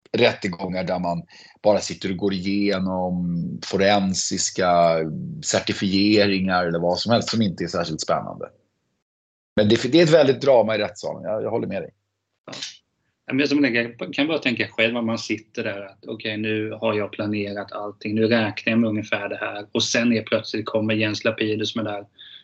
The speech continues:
Speaker 2: kan man kalla det överraskningsvittnet eller någonting som bara helt liksom
Speaker 1: Mm.
Speaker 2: saboterar min plan.
Speaker 1: Ja, men så, så kan det vara. Även om,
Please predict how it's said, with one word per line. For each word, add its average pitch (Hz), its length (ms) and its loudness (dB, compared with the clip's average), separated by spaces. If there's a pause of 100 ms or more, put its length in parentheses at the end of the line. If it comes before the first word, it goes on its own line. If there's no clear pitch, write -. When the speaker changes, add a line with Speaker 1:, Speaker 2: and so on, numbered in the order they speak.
(320)
Speaker 2:
kan 117 120 0
man 107 100 0
kalla 110 240 2
det 117 60 6
överraskningsvittnet 110 1120 -2
eller 113 120 0
någonting 104 360 -4
som 107 320 -6
bara 101 420 0 (760)
helt 117 360 2
liksom 107 100 2
Speaker 1:
Mm. 92 140 0
Speaker 2:
saboterar 104 680 -2
min 98 260 -6
plan. 139 260 4
Speaker 1:
Ja, 151 60 6
men 160 140 4
så, 175 220 6
så 175 160 0
kan 175 280 2
det 170 80 4
vara. 69 260 -2
Även 117 300 4
om, 113 280 0